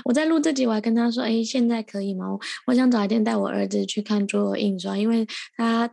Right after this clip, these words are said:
很爱玩桌游嘛。”然后我一直想带他，带他去桌游印刷厂，因为当你看到一个游戏的产品是怎么样诞生的时候，小孩就会特别的珍惜这个游戏，也会知道，哎，整个操作流程。我觉得这是很有意思的。那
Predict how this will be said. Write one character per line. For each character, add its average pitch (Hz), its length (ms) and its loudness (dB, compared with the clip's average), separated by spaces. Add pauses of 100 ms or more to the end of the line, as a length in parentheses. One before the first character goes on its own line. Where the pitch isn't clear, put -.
很 - 180 -8
爱 196 140 -2
玩 190 240 -4
桌 190 200 -4
游 190 220 -6
嘛。” - 180 -10
然 196 80 -6
后 196 220 -2 (300)
我 202 100 2
一 220 80 4
直 220 140 2
想 190 240 -2
带 196 160 -2
他， 190 420 -4
带 214 140 0
他 202 180 -2
去 202 180 -2
桌 202 180 0
游 185 100 2
印 190 180 -2
刷 180 220 -4
厂， - 200 -8 (280)
因 277 100 2
为 294 80 2
当 269 160 2
你 240 80 4
看 233 180 2
到 233 140 4
一 196 140 0
个 196 100 -2
游 190 160 -2
戏 190 160 -4
的 202 140 -4
产 185 200 -6
品 196 160 0
是 196 120 -2
怎 190 120 -6
么 160 80 -8
样 180 200 -6
诞 185 200 -6
生 185 200 -6
的 185 100 -4
时 185 120 -6
候， 190 60 -4 (240)
小 196 140 -2
孩 202 160 2
就 254 100 2
会 254 120 4
特 240 120 2
别 202 140 4
的 196 100 2
珍 196 220 0
惜 185 140 -4
这 185 100 -4
个 185 100 -4
游 180 200 -6
戏， 196 180 -2
也 185 100 -2
会 214 100 0
知 208 120 0
道， 208 160 0 (340)
哎， 233 100 2
整 202 180 -4
个 190 100 -4
操 208 180 -2
作 196 200 0
流 170 220 0
程。 - 280 -6
我 196 80 0
觉 214 120 0
得 208 80 2
这 220 120 0
是 214 220 0 (420)
很 202 220 2
有 190 420 0 (140)
意 226 180 2
思 151 240 -6
的。 - 200 -12
那 233 200 2